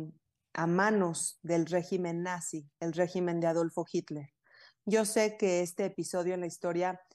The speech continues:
se envuelve mucho por la Segunda Guerra Mundial, y entonces tenemos a personajes importantes, monstruos de la historia como Joseph Stalin,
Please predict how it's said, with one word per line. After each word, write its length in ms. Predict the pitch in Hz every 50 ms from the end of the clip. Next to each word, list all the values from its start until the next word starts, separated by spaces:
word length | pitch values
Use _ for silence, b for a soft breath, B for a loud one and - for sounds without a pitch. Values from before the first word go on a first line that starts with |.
| _ _ -
se 180 | - - -
envuelve 520 | 190 196 190 185 208 208 214 214 196 185 175
mucho 460 | 180 185 190 190 175 - - 165 147 -
por 160 | - 175 160
la 100 | 165 165
Segunda 380 | 165 - 175 - 180 180 180 180
Guerra 220 | 165 170 165 165 170
Mundial, 460 | 170 160 160 160 170 165 156 147 - _ _ _ _ _ _ _ _ _ _
y 80 | - 190
entonces 440 | 190 180 180 185 180 170 196 180 180
tenemos 500 | - 185 180 175 175 180 180 180 - -
a 300 | 175 160 160 156 - _ _ _ _ _ -
personajes 1120 | 180 170 165 - - 165 170 185 196 208 196 - - 175 165 160 156 - - - - - _ _ _ _ _
importantes, 960 | 185 180 170 175 180 170 170 - 196 202 208 214 202 208 185 175 160 - -
monstruos 560 | 180 190 202 220 226 202 - - 196 190 170
de 80 | 180 175
la 80 | 170
historia 520 | 165 165 - - 190 185 185 175 175 175 165
como 220 | - 170 165 170 165
Joseph 340 | 151 160 160 - - 175 170
Stalin, 600 | - - - 175 170 170 170 165 160 160 160 147